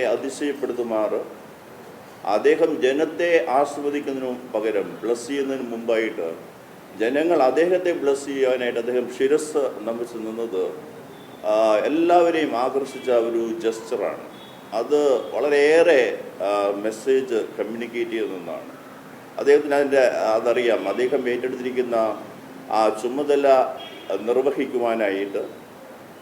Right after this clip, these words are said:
ജനങ്ങളുടെ, ആളുകളുടെ, അവരിലുള്ള ഈശ്വര ചൈതന്യത്തിൻ്റെ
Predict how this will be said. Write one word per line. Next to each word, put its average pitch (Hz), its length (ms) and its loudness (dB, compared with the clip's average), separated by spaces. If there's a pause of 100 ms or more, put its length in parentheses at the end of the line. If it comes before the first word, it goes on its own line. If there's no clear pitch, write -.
(140)
ജനങ്ങളുടെ, 160 540 2 (220)
ആളുകളുടെ, 156 520 2 (200)
അവരിലുള്ള 139 520 0 (220)
ഈശ്വര 139 300 0 (160)
ചൈതന്യത്തിൻ്റെ 123 800 0